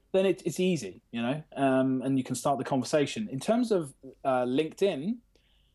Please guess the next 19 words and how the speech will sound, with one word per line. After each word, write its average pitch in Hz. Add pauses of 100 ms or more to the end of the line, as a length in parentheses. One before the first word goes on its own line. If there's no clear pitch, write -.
(140)
so 165
that's, 202
again, 156
a 135
different 160
story. 120
So 151
w-, 160
with 165
our, 165
with 147
the 127
census, 180
that's 143
more 139
of 117
a -
LinkedIn 123
thing. 104